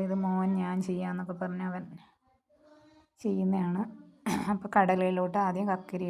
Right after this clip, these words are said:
ഇട്ടു, സവാള, തക്കാളി, പച്ചമുളക്. നമ്മൾ കുറച്ച് കുരുമുളക് പൊടി ഇടാം ഒരു ടേസ്റ്റിന് വേണ്ടി. പിന്നെ മല്ലിയിലയും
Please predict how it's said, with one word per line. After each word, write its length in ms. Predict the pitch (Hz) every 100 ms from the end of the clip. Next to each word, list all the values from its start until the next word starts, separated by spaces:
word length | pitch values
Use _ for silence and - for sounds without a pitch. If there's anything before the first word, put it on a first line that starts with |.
| 175
ഇട്ടു, 220 | 170 214 - - - - -
സവാള, 420 | 208 180 175 175 196 220
തക്കാളി, 480 | 190 - 175 175 - - - - - - -
പച്ചമുളക്. 640 | 190 190 202 185 180 175 294 - - - -
നമ്മൾ 180 | 214 214 240
കുറച്ച് 300 | 240 233 - 269
കുരുമുളക് 540 | 254 240 208 208 208
പൊടി 180 | 202 196 196
ഇടാം 260 | 180 196 208
ഒരു 180 | 202 214 220
ടേസ്റ്റിന് 460 | 185 190 - 185 185
വേണ്ടി. 240 | 180 180 247 - - _ _ -
പിന്നെ 180 | 208 214 233
മല്ലിയിലയും 420 | 202 190 190 214